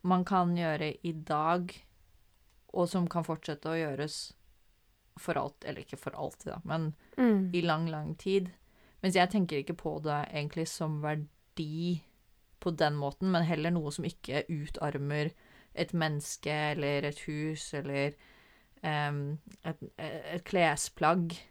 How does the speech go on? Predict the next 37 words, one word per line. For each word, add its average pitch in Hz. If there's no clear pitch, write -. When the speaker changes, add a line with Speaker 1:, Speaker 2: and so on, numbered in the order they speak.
Speaker 2:
Mm. 240
Speaker 1:
Men 170
at, 165
at 175
man 151
har 147
noe 156
som 156
kan 139
på -
en 151
måte, 143
eh, 151
vare, 170
da. -
Speaker 2:
Ja. 247
Speaker 1:
Eller 185
repareres 185
til 165
å 165
vare. 156
At 175
man, 170
at 180
man 170
Speaker 2:
Ja. 233
Speaker 1:
har 143
systemer 143
som 156
kan 156
opprettholde 143
det 151
vi 156
har 147
i 147
dag. 165
Speaker 2:
Ja. 220